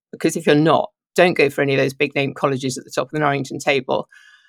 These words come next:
But here are some others that are really good for history." And Teddy Hall was one of them.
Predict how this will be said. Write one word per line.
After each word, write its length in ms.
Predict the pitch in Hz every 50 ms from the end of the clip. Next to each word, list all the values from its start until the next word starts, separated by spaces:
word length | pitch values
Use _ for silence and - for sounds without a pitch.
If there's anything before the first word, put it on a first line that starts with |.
| _ _
But 120 | - 170 170
here 240 | 160 190 196 190
are 40 | 180
some 200 | - - 160 143
others 180 | 143 135 127 127
that 100 | - 139
are 60 | 143
really 220 | 139 147 139 139 135
good 320 | 135 151 147 - 143 -
for 120 | - - 143
history." 360 | 147 147 - - - - -
And 140 | 143 143 139
Teddy 220 | - 180 175 165
Hall 180 | 151 170 170 170
was 160 | 165 151 -
one 160 | 185 180 185
of 60 | 156
them. 180 | - - -